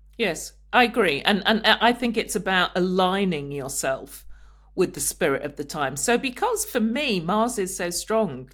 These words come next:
during this new moon, I think, you know, there's nothing wrong with being a bit ballsy. Bit ballsy,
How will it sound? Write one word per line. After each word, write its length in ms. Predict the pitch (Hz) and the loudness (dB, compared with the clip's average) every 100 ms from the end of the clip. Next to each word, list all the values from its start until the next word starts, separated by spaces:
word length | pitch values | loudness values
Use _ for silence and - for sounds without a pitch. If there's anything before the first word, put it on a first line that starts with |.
| - | -4
during 340 | 175 175 165 | 0 0 -4
this 240 | 151 156 | -8 -8
new 160 | 165 151 | -8 -8
moon, 500 | 143 214 196 101 127 - - - - - | -4 -2 -2 -4 -10 -16 -20 -20 -4 2
I 160 | 240 | 2
think, 460 | 294 269 214 - - | 2 -2 -4 -4 -4
you 100 | 247 | 0
know, 180 | 190 143 | 2 0
there's 260 | 147 190 | -2 -2
nothing 460 | 196 226 - 302 269 | 2 0 0 -6 -2
wrong 320 | 202 202 190 | 0 0 -2
with 200 | 151 147 | -4 -4
being 240 | 160 165 | -4 -4
a 40 | 160 | -4
bit 280 | 160 165 131 | -4 -4 -6
ballsy. 720 | 165 170 156 - 135 139 120 - _ _ _ _ | -4 -4 -6 -8 -8 -8 -12 -20 _ _ _ _
Bit 260 | 254 302 196 | 0 0 2
ballsy, 920 | 262 247 214 190 185 170 151 185 - | 6 6 6 2 0 4 4 2 -4